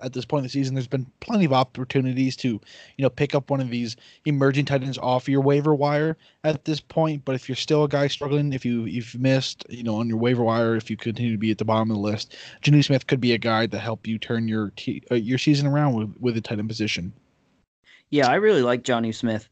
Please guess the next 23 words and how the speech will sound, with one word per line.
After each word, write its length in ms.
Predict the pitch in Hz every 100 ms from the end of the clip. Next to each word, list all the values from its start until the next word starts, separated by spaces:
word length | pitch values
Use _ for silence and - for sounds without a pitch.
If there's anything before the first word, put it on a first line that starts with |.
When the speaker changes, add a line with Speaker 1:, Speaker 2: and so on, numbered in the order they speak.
| _ _ - _ -
Speaker 2:
Um, 500 | 113 110 107 104 92 -
I 140 | 127
actually 460 | 127 127 127 120 110
grabbed 300 | 120 120 127
him 140 | 120
last 260 | 123 123 127
week 160 | 120
in 80 | 120
a 40 |
couple 240 | 120 117 117
leagues 280 | 120 117 120
when 80 |
I 80 | 117
heard 200 | 117 120
Delaney 280 | 120 120 117
Walker 320 | 117 117 120
was 160 | 117 113
gonna 380 | 120 117 107 107
miss 260 | 120 120
the 80 | 123
game. 400 | 117 117 113 113 _ _ _ _ -
And, 500 | 110 113 110 110 107 - _
uh, 380 | 98 95 90